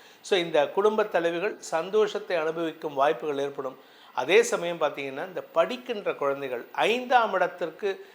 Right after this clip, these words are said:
சனி சம்பந்தப்படுறதுனாலையும் புதன் சூரியன் ஐந்தாம் இடத்தை பார்க்கறதுனாலையும் உங்களுடைய அறிவுத்திறமையை அடுத்தவங்க பயன்படுத்திப்பாங்க. அதனால கொஞ்சம் நீங்க கஷ்டப்பட்டா மட்டும்தான் ஜெயிக்கிற மாதிரி இருக்கும்.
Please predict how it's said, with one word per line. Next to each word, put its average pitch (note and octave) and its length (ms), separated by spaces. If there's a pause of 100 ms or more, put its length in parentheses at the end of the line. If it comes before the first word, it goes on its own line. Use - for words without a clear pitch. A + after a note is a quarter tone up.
சனி G#3 380 (100)
சம்பந்தப்படுறதுனாலையும் D3+ 1200 (200)
புதன் A#3 340
சூரியன் F#3 560
ஐந்தாம் F3+ 400
இடத்தை F3 400
பார்க்கறதுனாலையும் D3 760 (460)
உங்களுடைய F3 540
அறிவுத்திறமையை G3 960 (120)
அடுத்தவங்க G3 640
பயன்படுத்திப்பாங்க. D3 840
அதனால D3+ 340
கொஞ்சம் G#3+ 460 (300)
நீங்க E3 260
கஷ்டப்பட்டா G#3+ 800
மட்டும்தான் F3+ 400
ஜெயிக்கிற D#3+ 420
மாதிரி D#3 220
இருக்கும். D3 380